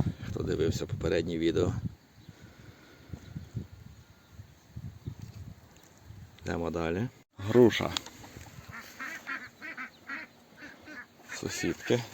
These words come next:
я нащепляв, просила мене. Ну, казала, як, не так просила, казала, що прищепили один раз, зламали, другий раз скосили.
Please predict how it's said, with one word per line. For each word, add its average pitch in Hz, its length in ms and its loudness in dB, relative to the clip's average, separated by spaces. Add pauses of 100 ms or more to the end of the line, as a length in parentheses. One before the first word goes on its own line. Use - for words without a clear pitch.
я 117 60 4
нащепляв, 120 580 6
просила 120 420 6
мене. 127 260 6 (1200)
Ну, 139 100 0
казала, 120 440 12
як, 107 240 8
не 110 100 4
так 131 180 6
просила, 120 440 6
казала, 110 420 6 (480)
що 107 220 2 (180)
прищепили 110 800 10
один 127 260 8
раз, 131 260 8 (800)
зламали, 120 420 12
другий 123 300 12
раз 113 160 10
скосили. 127 520 8